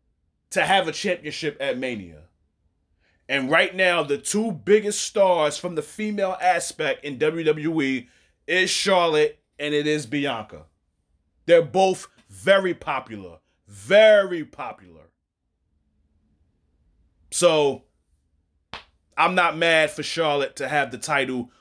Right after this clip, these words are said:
going into WrestleMania. And I wouldn't be disappointed if she lost it either, because I think it's Rhea Ripley's time now.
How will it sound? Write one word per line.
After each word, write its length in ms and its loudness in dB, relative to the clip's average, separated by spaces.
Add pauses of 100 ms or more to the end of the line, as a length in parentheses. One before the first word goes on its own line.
(180)
going 300 0
into 160 -4
WrestleMania. 800 -4 (800)
And 140 -2
I 100 2
wouldn't 340 -2
be 80 -6
disappointed 720 -4 (1200)
if 160 -2
she 160 -6
lost 360 0
it 120 -10
either, 320 -8 (240)
because 260 -4
I 120 2
think 280 -4
it's 140 -12
Rhea 220 -2
Ripley's 420 -6
time 340 -6
now. 260 -14